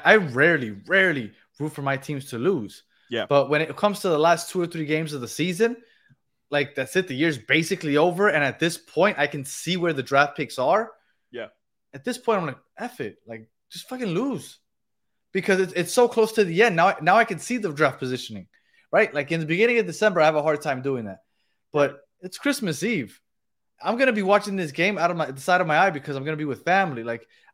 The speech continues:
Speaker 1: I, I, I'm not fully invested right now because it's so crappy. But I could just lose. Give me a top three, four pick so we can get an offensive tackle.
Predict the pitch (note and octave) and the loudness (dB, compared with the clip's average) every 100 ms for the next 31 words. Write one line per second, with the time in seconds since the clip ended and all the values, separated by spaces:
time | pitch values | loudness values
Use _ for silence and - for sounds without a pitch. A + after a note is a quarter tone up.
0 | - C#3+ C#3+ - F3+ A#3+ A3+ - A3 A3 | -2 0 0 -2 4 6 6 4 6 6
1 | G#3+ F#3 C#3+ F3 G3+ E3+ C#3 B2 A#2+ A#2+ | 6 -2 0 0 0 -4 -2 -2 -2 -4
2 | A#2+ C3 - C#3+ C3+ - - C#3 - F3 | -6 -6 -4 -4 -4 -10 -8 -8 -2 4
3 | F3 E3 A#2 - _ _ _ A4+ F#4 F4 | 4 2 -8 -12 _ _ _ -6 -6 -8
4 | - A3+ C#4+ C4 C#3+ - - A#3 C4 A#3 | -8 -4 -2 -2 -6 -10 -6 -6 0 0
5 | - A3+ A3 A3 G#3 A3 G#3 G3+ G3+ - | 2 4 4 2 -6 -4 -2 -2 -2 0
6 | A3 E3+ - _ _ _ - F3+ G3 D3 | -2 -2 -8 _ _ _ -6 -4 -6 2
7 | G#3 G#3+ - _ _ - E3+ F#3 G3+ G#3 | 4 4 2 _ _ -2 2 2 2 0
8 | F#3+ D#3+ F#3 G#3 G#3+ C#3+ G#2 | -4 -2 4 6 4 -2 -8